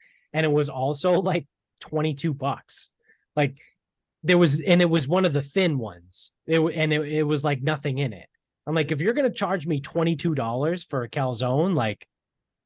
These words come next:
stuff it," right? Like, and that's the other thing too. I'll pay for, if I have to pay twenty-five bucks for a calzone that comes out, like, thick and good, I'll pay for it, right? We,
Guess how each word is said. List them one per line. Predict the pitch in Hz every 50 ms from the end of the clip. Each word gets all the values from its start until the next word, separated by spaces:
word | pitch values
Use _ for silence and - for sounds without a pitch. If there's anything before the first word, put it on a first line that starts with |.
| _ _ _ _ _ _ _ _ _ _ _ _
stuff | - - - - 170 139 135 - 110
it," | 90 - _ _ _ _ _ _ _ _ _ _ _ _ _
right? | 127 131 135 139 135
Like, | 127 131 127 110 - _ _ _ _ _ _ _
and | 156 175
that's | 208 240 240 -
the | 175 185
other | 190 175 147
thing | 156 156 139
too. | 139 - 190 131
I'll | 113 151 160 151
pay | - - 170 160 147
for, | 135 - - -
if | - 165 139
I | 180 214
have | 226 220 220
to | 233
pay | - - 202 180
twenty-five | 143 - - 156 160 165 160 - 160 156 156 147 139
bucks | 139 135 143 139 - -
for | - 147 135 127
a | 117
calzone | - - - 127 123 113 107 120 117 123 135 143 156 - - - - - _ _
that | - 147 139 -
comes | - 156 147 139 139 139
out, | 139 131 131 131 131 135
like, | 131 117 107 -
thick | - - - 160 156 156 156 - -
and | - 135 135 123 117
good, | 107 135 135 135 147 147 147 - _ _ _ _ -
I'll | 170 143
pay | 139 165 156 151
for | 143 139 - 98 90 78
it, | - - _ _ _ _ _ _
right? | 123 120 123 131 127
We, | 143 151 160